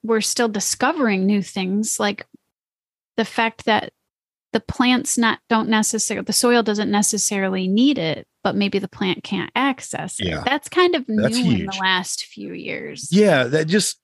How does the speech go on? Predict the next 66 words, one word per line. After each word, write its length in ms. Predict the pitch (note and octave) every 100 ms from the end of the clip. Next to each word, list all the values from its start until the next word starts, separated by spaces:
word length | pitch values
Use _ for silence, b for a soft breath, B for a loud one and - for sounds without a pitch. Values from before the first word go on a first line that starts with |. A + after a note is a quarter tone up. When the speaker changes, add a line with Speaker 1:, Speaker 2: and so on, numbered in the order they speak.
| D#3
Speaker 2:
you 120 | E3+
know, 80 | D3+
that's 180 | F3 -
science 760 | - - B2+ B2 B2 B2 -
has 160 | A2 G2+
really 200 | A#2 A2+
kind 220 | B2+ A2+
of 140 | G#2
discovered, 560 | G2+ - A#2+ A2 G#2+ G#2
Speaker 1:
Yeah. 60 | G#2+
Speaker 2:
and, 100 | A2
you 80 | A2
know, 140 | G#2
that, 180 | G2+ F#2+ B B B
you 120 | B2+ G#2+
know, 140 | G2 -
there's 200 | B2 A2
reasons 480 | B2 D#3 A#2+ G#2+
why 160 | G#2 G#2
your 160 | G2+ G2+
plant's 380 | - G#2 F#2+
not 180 | A#2 G2 -
taking 320 | - F#2+ F#2+
up 140 | F#2+ -
those 180 | F2+ F2
nutrients, 640 | F2 - - G#2+ - -
you 120 | G2+
know, 200 | F#2 F#2
and, 180 | F#2 F#2
and 220 | F#2+ F2+ B B B B _ _ _
a 80 | C#3+
lot 220 | C#3 G#4
of 60 | F#4+
it 60 | A2
has 200 | A#2+ C3
to 80 | A2
do 120 | G2+
with 120 | F2
water. 540 | F2 F#2 F#2 F#2+ A#2+ - -
A 60 |
lot 180 | A2 A#2
of 80 | G2
it 20 |
has 100 | F#2
to 20 | -
do 20 |
with 80 | F2+
water, 140 | G2 C3+
but 140 | B2
also 280 | C3+ A#3 A3
a 60 |
lot 160 | B2 A2+
of 60 | A2
it 40 |
has 100 | G#2+
Speaker 1:
Water 40 | G#2+
Speaker 2:
to 40 |
do 60 | A2
Speaker 1:
and 80 | A2
Speaker 2:
with 100 | G#2+
Speaker 1:
organic 480 | - F#3 G3 B3+ C4
matter. 380 | C4+ C#4+ D#4 D#4+ E4 - D#3
Speaker 2:
uh, 120 | C#3 - -
you 100 | C3
know, 200 | A2+ A#2
or 200 | B2